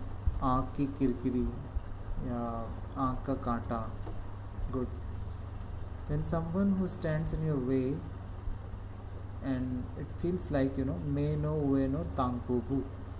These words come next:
lump above your eye. Another one is suki no suppon. Suki no suppon.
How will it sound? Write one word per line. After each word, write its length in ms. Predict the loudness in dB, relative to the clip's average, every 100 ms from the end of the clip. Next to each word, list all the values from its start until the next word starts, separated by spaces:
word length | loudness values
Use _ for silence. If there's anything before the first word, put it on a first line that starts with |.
| -8 -8 -4
lump 340 | 4 4 4 2
above 360 | 2 2 2
your 180 | 0 0 -2
eye. 180 | -2 2 2 2 -4 -8 -8 -8 -8 -6 -6 -6 -6 -6 -6 -6 -6 -6 -6 -8 -8 -8 -6 -6 -6 -6
Another 280 | -2 0 2
one 260 | 0 0 0
is 440 | 0 0 0 0 -2 -2 -6 -6 -6 -6 -6 -4 -4 -6 -6 -8 -8 -8 -6
suki 400 | -2 0 2 2
no 120 | 2
suppon. 560 | 2 0 0 0 0 0 -2 -6 -6 -6 -6
Suki 520 | -4 -4 -2 0 0
no 200 | 0 0 -2
suppon. 640 | -2 -4 -4 0 2 2